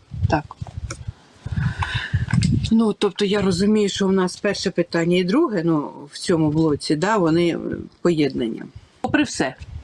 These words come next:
оце нестача ресурсів, оце нестача віри. І віри, це мається на увазі від, е, наших закордонних колег віри, да? Е, тобто вони н-, не вірять, е,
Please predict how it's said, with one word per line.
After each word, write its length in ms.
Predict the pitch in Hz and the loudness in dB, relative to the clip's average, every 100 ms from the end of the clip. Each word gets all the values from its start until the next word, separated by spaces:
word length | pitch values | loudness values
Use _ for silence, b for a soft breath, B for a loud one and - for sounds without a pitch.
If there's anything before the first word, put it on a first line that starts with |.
| - - - B B B B - | -8 -2 0 B B B B -2
оце 260 | - 330 | 2 2
нестача 520 | 285 240 262 247 240 | 2 0 -4 -2 0
ресурсів, 640 | 208 180 196 160 - 165 156 _ _ - - | 0 0 2 2 0 -4 -4 _ _ -14 -2
оце 320 | 208 - 269 | -2 0 0
нестача 540 | 247 - 240 - 226 | 0 0 -4 0 0
віри. 340 | 185 196 165 160 | 2 2 2 2
І 200 | 175 180 | 0 2
віри, 280 | 269 240 | 2 2
це 140 | 180 190 | 0 0
мається 360 | 196 185 196 | 0 0 0
на 160 | 190 185 | 2 2
увазі 360 | 190 190 175 170 | 2 0 0 0
від, 260 | 185 - B B B - | 0 -2 B B B -4
е, 640 | 170 160 156 156 156 156 156 151 143 - - - - - - - | 0 2 2 2 2 2 2 2 0 -4 -8 -16 -20 -20 -14 0
наших 680 | 151 165 170 - - 160 - | 2 4 2 -2 -2 -2 0
закордонних 840 | 165 170 165 175 165 165 156 156 - | 0 0 0 0 2 4 2 0 -2
колег 540 | 165 160 147 - - - - | 0 2 0 -4 -16 -14 -2
віри, 400 | 156 147 139 143 _ | 2 2 0 -2 _
да? 200 | 170 202 B B B B - | -2 -2 B B B B 0
Е, 200 | 160 156 | 2 2
тобто 340 | 160 - 160 | 0 0 2
вони 400 | 170 185 185 180 | 4 4 4 4
н-, 580 | 175 165 147 - - - - | 4 4 4 2 -2 -4 0
не 300 | 170 170 165 | 2 4 2
вірять, 440 | 190 170 160 - | 0 0 -2 0
е, 220 | 160 147 | 2 2